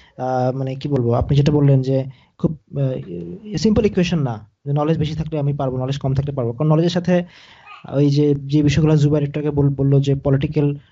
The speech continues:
আইডিওলজি প্লাস আসলে মোটিভেশন, আসলে আমি কি চাই, আমার ভিশন, এই বিষয়গুলো জড়িত। তো সব মিলে মুসলিমদের ওই টাইমটাতে I think ডিভাস্টেশনের কারণ ছিল মুসলিমরা,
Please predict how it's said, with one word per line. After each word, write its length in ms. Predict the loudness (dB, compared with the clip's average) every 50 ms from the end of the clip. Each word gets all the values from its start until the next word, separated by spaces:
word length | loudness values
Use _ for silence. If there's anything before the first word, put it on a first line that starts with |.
| _ _ -10
আইডিওলজি 600 | -6 -4 0 2 2 2 2 0 -2 -2 -2 -4 -6 -10 _ _ _ _ _ _ -4
প্লাস 400 | -2 0 0 2 0 -2 -4 -4
আসলে 280 | -6 -4 -2 0 2
মোটিভেশন, 720 | 4 4 4 2 2 0 0 0 0 0 2 2 2 2 2
আসলে 240 | 0 -2 -2 0 2
আমি 140 | 2 2
কি 140 | 2 0 -2
চাই, 440 | -2 0 0 2 2 2 2 2 2
আমার 180 | 2 2 2 2
ভিশন, 420 | 2 2 2 2 2 0 0 0
এই 100 | 0 -2
বিষয়গুলো 480 | -2 -2 0 0 0 2 2 2 2 2
জড়িত। 280 | 2 2 2 0 -2 -4 -6 -8 _ _ -20 _ _ _ _ -12
তো 60 | -6
সব 160 | -4 -4 -2
মিলে 340 | -2 -2 0 0 0 -2 -4 -4
মুসলিমদের 500 | -2 -2 -2 -2 -2 -2 0 2 2 2
ওই 100 | 2 2
টাইমটাতে 480 | 0 -2 -2 -2 -2 -2 -2 0 0 0
I 20 |
think 280 | 0 0 0 0 0 -2 -6 _ _ _ _ _ -6 0
ডিভাস্টেশনের 540 | 2 4 4 4 2 -2 -2 -2 -2 -2
কারণ 220 | 0 0 0 0 0
ছিল 220 | 0 0 0 0 2 2 0 0 -2 -6 -14 _ _ _ _ _ _ _ _
মুসলিমরা, 400 | -6 -4 -4 -2 -2 -2 -2 -2